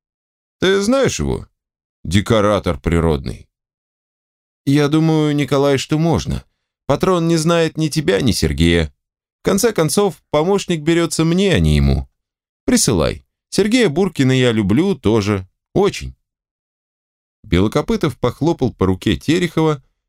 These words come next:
приподнявшись на цыпочки, поцеловал его в щёку и вышел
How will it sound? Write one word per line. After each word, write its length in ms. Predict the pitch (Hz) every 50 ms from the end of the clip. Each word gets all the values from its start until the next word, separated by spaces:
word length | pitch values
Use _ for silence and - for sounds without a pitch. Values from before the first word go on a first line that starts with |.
| _ _ _
приподнявшись 840 | - 85 87 - 95 87 76 76 95 110 117 95 - - 85 76 -
на 120 | - 71 -
цыпочки, 720 | - - 143 170 - - 156 - - - 151 143 131 - _ _ _ _ _ _ _ _
поцеловал 500 | - - - 90 90 87 90 92 90 82
его 180 | 73 69 69 65
в 80 | -
щёку 500 | - - - 175 185 180 - 185 165 - _
и 120 | - 170 175
вышел 360 | 196 226 226 - - 190